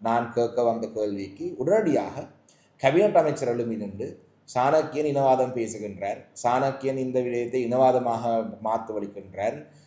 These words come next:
சாணக்கியன் தலைப்பு செய்தியாக வர வேண்டுமென்றதுக்காக இனவாதமான கருத்தை சொல்றார்" என்று ஒரு அபாண்டமான ஒரு பொய் ஒன்றை சொல்லியிருந்தார். அவருடைய அமைச்சர், பிரதி அமைச்சர் சொன்ன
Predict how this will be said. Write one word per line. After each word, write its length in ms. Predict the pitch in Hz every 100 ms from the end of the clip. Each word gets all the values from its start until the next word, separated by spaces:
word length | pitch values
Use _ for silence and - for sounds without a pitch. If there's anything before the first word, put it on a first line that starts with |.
| _ -
சாணக்கியன் 880 | 123 135 139 135 131 135 135 127 117
தலைப்பு 380 | 120 123 131 131
செய்தியாக 540 | 131 127 123 123 123
வர 180 | 117 113
வேண்டுமென்றதுக்காக 680 | 117 113 113 107 101 104 131
இனவாதமான 600 | 127 117 117 113 113 113
கருத்தை 340 | 110 107 107 104
சொல்றார்" 320 | 101 98 95
என்று 180 | 95 156
ஒரு 140 | 180
அபாண்டமான 580 | - 151 180 185 165 147
ஒரு 120 | 139
பொய் 240 | 139 123 113
ஒன்றை 160 | 117
சொல்லியிருந்தார். 480 | 135 135 117 98 -
அவருடைய 640 | - 110 131 139 147 147 135
அமைச்சர், 500 | 101 113 113 113 -
பிரதி 260 | 110 123
அமைச்சர் 400 | 131 131 127 127
சொன்ன 640 | - 113 113 139 156 147